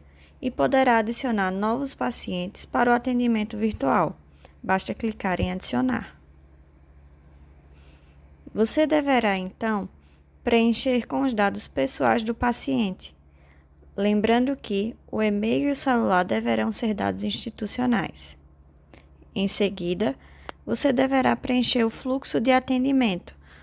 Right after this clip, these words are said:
utilizando para etapa a opção de sazonalidade pediátrica.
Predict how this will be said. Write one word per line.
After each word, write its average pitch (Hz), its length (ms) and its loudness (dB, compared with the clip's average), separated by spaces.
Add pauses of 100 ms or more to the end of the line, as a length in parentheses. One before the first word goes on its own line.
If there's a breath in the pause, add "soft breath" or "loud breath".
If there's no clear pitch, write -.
(240 soft breath)
utilizando 214 640 2
para 190 300 0
etapa 214 520 0
a 233 180 2
opção 240 500 -2
de 208 100 -4
sazonalidade 233 1000 2
pediátrica. - 840 -2